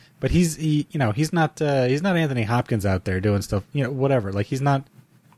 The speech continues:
he's not making top tier movies like that. It's been a long time since Dances with Wolves,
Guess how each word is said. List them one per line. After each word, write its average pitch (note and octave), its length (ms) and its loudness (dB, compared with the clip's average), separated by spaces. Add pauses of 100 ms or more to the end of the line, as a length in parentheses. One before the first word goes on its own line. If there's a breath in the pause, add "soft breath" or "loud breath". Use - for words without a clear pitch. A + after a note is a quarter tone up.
(480)
he's D3+ 80 -8
not F#3 100 2
making C#3+ 180 2
top B2+ 220 0
tier A#2+ 160 0
movies G#2+ 320 0
like F#2 200 -6
that. F2 420 -2
It's B2+ 140 -2
been C#3+ 120 -2
a B2+ 40 0
long B2 200 0
time A2 240 -2
since G2+ 180 -6
Dances G2+ 360 -2
with F#2 160 -8
Wolves, G2+ 340 0